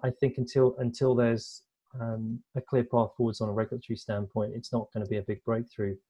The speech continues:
for auto, at least. You, you know, you might, you might start seeing it in the kind of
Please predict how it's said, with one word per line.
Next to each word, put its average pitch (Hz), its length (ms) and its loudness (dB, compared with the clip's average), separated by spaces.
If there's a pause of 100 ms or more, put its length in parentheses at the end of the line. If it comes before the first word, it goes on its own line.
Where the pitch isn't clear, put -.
(140)
for 113 140 4
auto, 113 460 4
at 120 60 -6
least. 110 300 0
You, 127 160 0 (400)
you 160 80 4
know, 131 80 10
you 123 140 10
might, 131 240 8 (140)
you 131 80 6
might 127 200 10
start 117 320 6
seeing 117 340 8
it 117 100 6
in 117 100 2
the 110 80 4
kind 110 220 4
of 104 160 2